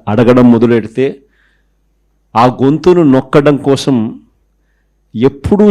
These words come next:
చూడని విధంగా ఈరోజు రెడ్ బుక్ రాజ్యాంగ పరిపాలన ఈరోజు మనం చూస్తా ఉన్నాం. మన ఐదు సంవత్సరాల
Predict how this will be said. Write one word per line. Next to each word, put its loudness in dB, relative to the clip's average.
చూడని 2
విధంగా -2
ఈరోజు -2
రెడ్ -4
బుక్ -6
రాజ్యాంగ -2
పరిపాలన -2
ఈరోజు -4
మనం -10
చూస్తా -16
ఉన్నాం. -20
మన 4
ఐదు 4
సంవత్సరాల 0